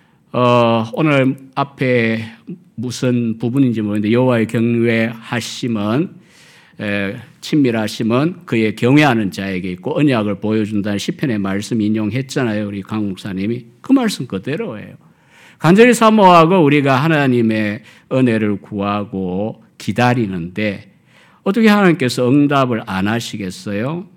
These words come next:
그래서 이제 하박국 일 장에 보면 이러한 하박국의 항의,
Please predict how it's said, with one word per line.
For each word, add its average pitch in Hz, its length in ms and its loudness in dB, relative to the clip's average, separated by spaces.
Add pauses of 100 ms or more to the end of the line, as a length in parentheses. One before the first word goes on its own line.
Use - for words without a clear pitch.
(140)
그래서 240 280 0
이제 175 200 4
하박국 175 360 4
일 190 120 4
장에 214 260 4
보면 151 280 6
이러한 147 580 4 (340)
하박국의 147 1000 2 (200)
항의, 135 720 4